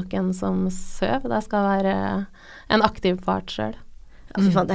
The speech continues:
Speaker 2: er ikke greit å gjøre noe mot noen som ikke er enig i,
Speaker 3: Nei.
Speaker 2: i hva som skjer, altså.
Speaker 1: Ja, eller ikke bare søv heller, men hvis den er for full, så skal
Speaker 3: Ja.
Speaker 1: den ikke bli ut-, utnyttet noen
Speaker 3: Nei.
Speaker 1: for det. Så jeg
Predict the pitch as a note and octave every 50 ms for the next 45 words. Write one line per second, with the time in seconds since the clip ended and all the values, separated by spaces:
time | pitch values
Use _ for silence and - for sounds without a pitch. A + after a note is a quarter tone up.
0 | F#3 - G#3+ G#3 G3+ F#3 F3+ F#3 A3+ A3 G3 F#3 F#3+ A3 A3+ G3+ F3+ F3 F#3+ G#3
1 | A3+ A#3+ B3+ B3 B3 - C4+ C4 G#3 F3+ F#3 F#3 - C4 C4+ C4 - G#3+ G#3+ G3
2 | F3+ F#3 G#3 A3+ - A#3+ A3+ F3+ E3 F3 F#3 G3 A#3 B3 B3 - - A#3 A3+ G#3+
3 | A3 G#3+ G3+ F#3+ - A#3 A#3 - - - - - - - A3+ G#3+ G#3+ G#3 - A#3+
4 | A#3 - D4 D#4+ F#4 G4 D4+ - - A#3+ A3+ A3 A#3 A#3+ B3 C4 D4+ D4 - D4
5 | D4+ D4 C#4+ - - - C4+ A3 G#3 G3+ G#3+ G3+ F#3 F#3 G#3 B3 C4 C4 A#3+ -
6 | - A3+ G#3+ G#3 G3+ G3 - F#3+ F3+ F3+ - - - G3 G#3 C#4 D#4+ - - B3+
7 | B3+ C4+ C4+ A#3+ G#3 F#3+ F#3+ F#3 G3+ G#3+ G#3 G#3 - A3 G#3 F#3 F#3+ - - -
8 | - - A#3+ A3 A3 - F3 F3 - - - - F#3+ - A3 G#3+ G#3+ G#3+ G#3+ G3
9 | G#3 F#3+ F#3+ G#3+ B3 C#4 - - - - - - - A3+ A3 G#3+ G#3+ G#3+ A3 A3